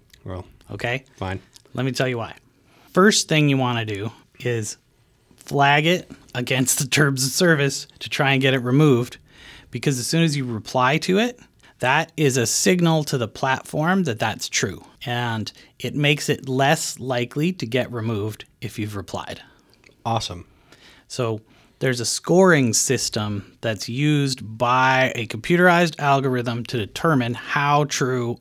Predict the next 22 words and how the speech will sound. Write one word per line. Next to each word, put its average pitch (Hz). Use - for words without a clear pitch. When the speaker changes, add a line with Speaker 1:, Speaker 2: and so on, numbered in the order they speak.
Speaker 2:
a 123
review 107
is. 98
And 131
it's 123
not 180
necessarily 151
how 131
true, 110
it's -
do 160
they 156
think 143
other 139
people 131
will 120
care 120
to 127
read 113
this 104
or 98
not? 85